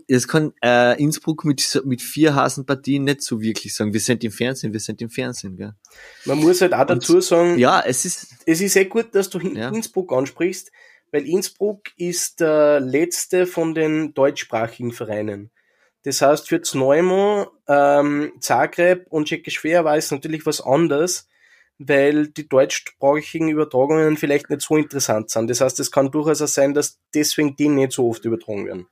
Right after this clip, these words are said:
Speaker 1: Nein, ja, Einspruch. Also, äh, ich hab gehört, Freunde von mir, die sagen, dass man im Internet, äh, kann man sich, weil diese, ähm, fremdsprachigen,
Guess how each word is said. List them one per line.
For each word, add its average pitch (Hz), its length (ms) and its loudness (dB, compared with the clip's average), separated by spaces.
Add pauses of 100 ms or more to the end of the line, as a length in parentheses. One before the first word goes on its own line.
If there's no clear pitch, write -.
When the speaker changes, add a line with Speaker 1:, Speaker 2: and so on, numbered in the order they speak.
(1400)
Speaker 1:
Nein, 131 300 4
ja, 113 300 2
Einspruch. 120 640 -2
Also, 113 240 2
äh, - 560 -6
ich 110 120 -6
hab 131 200 0
gehört, 135 340 2
Freunde 127 460 0
von 143 180 -2
mir, 147 260 2
die 135 140 -8
sagen, 123 320 0
dass 123 180 -4
man 117 300 -4
im 117 140 -4
Internet, 131 760 -2
äh, 107 360 4
kann 117 180 0
man 120 140 2
sich, 120 280 -8
weil 135 140 0 (260)
diese, 127 420 2
ähm, 107 380 2 (100)
fremdsprachigen, 123 800 -2